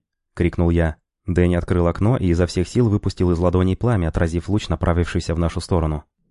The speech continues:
Ёж тем временем сосредоточенно вёл машину. Скорость на спидометре достигла больше ста километров в час.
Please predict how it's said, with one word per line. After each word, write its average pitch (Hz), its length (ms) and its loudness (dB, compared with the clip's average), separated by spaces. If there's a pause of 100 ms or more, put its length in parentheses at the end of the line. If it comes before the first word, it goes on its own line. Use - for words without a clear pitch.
(120)
Ёж 85 320 2
тем 156 160 2
временем 107 340 4
сосредоточенно 92 760 0
вёл 82 200 0
машину. 80 500 -4 (280)
Скорость 98 400 0
на 95 60 0
спидометре 95 560 2
достигла 101 380 2
больше 95 260 2
ста 95 160 0
километров 92 480 2
в - 20 -16
час. - 360 -2